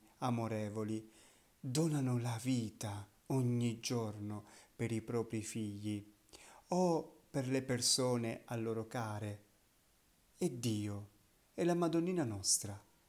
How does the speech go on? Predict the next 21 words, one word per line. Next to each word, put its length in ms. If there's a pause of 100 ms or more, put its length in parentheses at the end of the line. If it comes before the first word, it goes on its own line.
(460)
che 160
fanno? 600 (280)
Ci 220
lasciano 500
abbandonati 640
a 60
noi 200
stessi? 640 (320)
No. 420 (420)
E 100
allora 240
andiamo 400
da 120
questo 340
padre, 480 (240)
andiamo 480
da 140
questa 360
madre 420 (200)
e 120
diciamo: 600